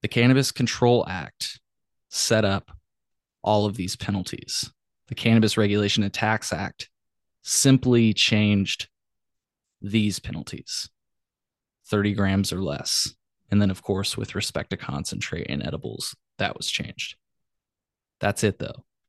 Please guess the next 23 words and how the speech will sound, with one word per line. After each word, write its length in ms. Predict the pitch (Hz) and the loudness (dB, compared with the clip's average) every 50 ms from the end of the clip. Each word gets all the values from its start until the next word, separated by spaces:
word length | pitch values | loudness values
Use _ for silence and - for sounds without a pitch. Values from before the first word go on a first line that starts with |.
| _ _ _ _ _ _ _ _ _ _ _ | _ _ _ _ _ _ _ _ _ _ _
All 240 | - 110 113 117 120 | 2 4 6 6 6
of 80 | 117 | 4
the 80 | 117 120 | 4 2
same 300 | - - 120 117 117 110 | 2 2 4 4 4 4
penalties 420 | - 123 113 113 107 - 110 98 | 4 2 2 2 2 0 0 -2
apply. 600 | 107 - - - 101 98 98 98 98 98 98 - - _ _ | -2 -4 -4 -6 -4 -4 -2 -2 -2 -4 -4 -8 -12 _ _
If 160 | - 117 - | -6 0 0
you 60 | 113 104 | 2 4
don't 260 | 117 113 110 - - | 6 6 4 4 0
fall 380 | - - 107 104 104 104 104 | -2 0 4 4 6 6 4
within 380 | 101 98 95 - 92 110 110 107 | 2 0 -2 -2 2 4 4 4
those 280 | 104 110 113 104 - - | 4 4 2 2 -2 -4
rules, 800 | 101 104 107 107 101 98 98 98 98 95 - - - - - _ _ _ _ _ _ | -4 -2 0 0 0 0 -2 -4 -6 -6 -6 -6 -8 -8 -14 _ _ _ _ _ _
they 100 | - 110 | -2 -2
throw 220 | - - 110 104 107 | 0 0 0 2 2
the 100 | 104 101 | 2 0
book 240 | 110 110 104 - | 0 -2 -2 -4
at 80 | 104 - | -6 -6
you 160 | - 104 98 | -4 -4 -4
just 220 | 95 - - - 101 | -4 -4 -4 -2 -2
like 160 | 101 - - | -4 -4 -2
they 100 | 110 104 | -4 -4
did 460 | 107 - 104 101 101 101 101 104 | -2 -2 -4 -2 -2 -2 -2 -4